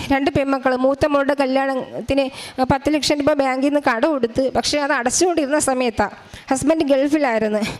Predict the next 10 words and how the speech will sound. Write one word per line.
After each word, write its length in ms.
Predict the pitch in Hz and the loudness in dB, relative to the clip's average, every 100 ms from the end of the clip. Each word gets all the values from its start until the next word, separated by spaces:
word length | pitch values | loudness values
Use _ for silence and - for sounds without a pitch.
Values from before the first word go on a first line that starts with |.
| 254 | 2
മൂന്ന് 260 | 269 302 311 | 2 2 0
ലക്ഷത്തിന് 380 | 294 285 370 | 0 0 0
പുറത്ത് 320 | 381 277 269 254 | 2 0 2 0
അടച്ച്, 320 | 214 - 202 - - - - | 0 0 -2 -2 -16 -12 -2
അടച്ചുകൊണ്ടിരുന്ന 560 | 220 240 294 294 285 269 | 0 2 2 2 0 0
സമയത്താണ് 300 | 269 277 294 | 0 0 0
ഹസ്ബൻഡ് 380 | 254 277 285 | 0 0 2
പെട്ടെന്ന് 440 | 285 254 233 269 285 | 2 0 0 0 0
സ്ട്രോക്കും 560 | - 254 247 254 285 | 2 2 2 0 0
വന്ന്, 300 | 254 226 247 | 0 0 0